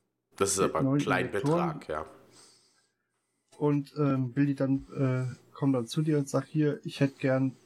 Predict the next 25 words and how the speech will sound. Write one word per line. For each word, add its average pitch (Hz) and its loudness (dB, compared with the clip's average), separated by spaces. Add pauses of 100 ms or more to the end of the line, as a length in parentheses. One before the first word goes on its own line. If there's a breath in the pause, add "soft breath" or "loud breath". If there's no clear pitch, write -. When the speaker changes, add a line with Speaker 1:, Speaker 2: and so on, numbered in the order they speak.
(320)
Speaker 2:
was 135 -6
war 135 2
das, 131 -2
für 127 -4
fünf - -2
Milliarden. 113 0 (2000 loud breath)
Dann 120 4
kann 127 2
ich, 131 0
äh, 143 0
dann 123 0
müsste 139 0
ich 139 -8
dir 135 2
aber 123 -2
irgendwie 131 -2
Zeug 131 0
im 120 -8
Wert 127 0
von 120 -2
fünf 127 -2
Milliarden 120 0
oder 117 0 (160)
fünf - -6
Milliarden 120 0